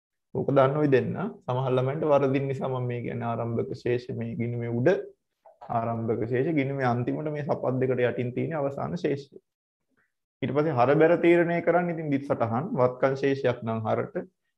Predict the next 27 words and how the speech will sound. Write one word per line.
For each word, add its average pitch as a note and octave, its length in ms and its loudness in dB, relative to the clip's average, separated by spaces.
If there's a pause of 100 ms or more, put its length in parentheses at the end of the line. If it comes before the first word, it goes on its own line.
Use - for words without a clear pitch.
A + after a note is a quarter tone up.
(120)
වගකීම් B2+ 460 2
ශේෂයක් B2 520 0
නම් C3+ 200 -2
බැරට. D#3 340 2
ඒතර - 680 -6
ගානේ B2 320 6
අපිට C#3 240 0
දුන්නේ D3 240 0
ණය A#2 240 2
ගැතියෝ. C3 460 2 (400)
ණය B2 280 0
ගැතියන්ගේ C3+ 500 2
ශේෂය C3 320 2
අපිට B2 260 -2
කීයක් B2 220 -2
දීලා A#2+ 240 0
තියෙන්නේ? D#3 400 -2 (500)
සීයක්. D#3 500 4
ඒතර - 380 -8
ණය A#2 240 -2
ගැතියෝ C#3+ 320 0
කියන්නේ D3 240 0
වත්කමක් B2 500 0
නිසා C3+ 300 0
හර C#3 220 2
ශේෂයක් - 540 -6
සීයක්. B2 520 -2